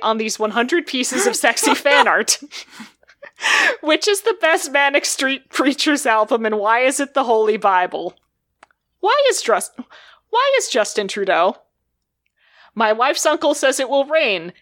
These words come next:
It is so, it is often so in mid-autumn. A pink rose blooms on the sunlit hill. Is your haberdasher taking new customers? What is Guy Fieri's greatest contribution to human culture?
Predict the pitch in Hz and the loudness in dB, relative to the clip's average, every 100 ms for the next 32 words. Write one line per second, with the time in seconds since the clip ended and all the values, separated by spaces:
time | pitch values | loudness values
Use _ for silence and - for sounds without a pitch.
0 | _ 202 220 226 - 233 - - 226 240 | _ -2 -2 0 0 0 -2 -4 -2 0
1 | 254 247 - 226 - 240 214 180 190 180 | 0 0 0 -4 -2 -2 -2 -4 -4 -2
2 | 180 180 190 - _ _ 220 - 339 330 | 0 -2 -6 -10 _ _ -4 -2 -2 -2
3 | 285 311 262 - - 247 277 220 214 208 | 0 0 0 -4 -4 -2 -2 -2 -2 -2
4 | 202 - 247 262 269 220 202 175 180 _ | -2 -2 0 0 0 2 0 0 -4 _
5 | _ - 262 403 440 427 339 233 196 196 | _ -2 0 0 0 0 0 0 0 0
6 | 226 - 254 269 262 277 302 277 202 175 | -4 -4 -6 -4 -4 -2 -2 -2 -2 -2
7 | 196 - - _ _ _ _ - - - | -2 -2 -4 _ _ _ _ -20 -18 -18
8 | _ _ 190 254 370 262 277 247 269 359 | _ _ 2 4 4 2 -2 0 0 0
9 | 302 269 262 269 220 254 285 - 294 269 | 0 0 0 -2 -2 -2 -2 -2 -2 -2
10 | 285 240 262 - 233 202 247 285 285 233 | -2 -4 -4 -2 0 0 -2 -4 -2 -2
11 | 220 - 233 330 | -2 0 0 0